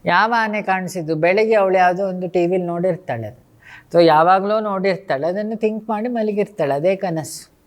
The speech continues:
ಕನಸಲ್ಲಿ ಶರೀರ ಎಚ್ಚರದಲ್ಲಿರೋದಿಲ್ಲ, ಮನಸ್ಸು ಎಚ್ಚರದಲ್ಲಿರುತ್ತೆ, ಮನಸ್ಸು ತನ್ನ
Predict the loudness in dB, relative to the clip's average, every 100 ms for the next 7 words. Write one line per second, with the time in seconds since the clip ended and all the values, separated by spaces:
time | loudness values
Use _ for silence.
0 | _ _ _ _ _ -20 -20 -20 0 2
1 | 2 0 2 2 4 2 2 4 6 6
2 | 6 6 4 0 0 0 2 0 0 0
3 | 0 -2 -4 -4 -4 -4 -4 -4 0 2
4 | 2 2 0 0 -2 -6 -18 _ 0 2
5 | 2 0 0 2 2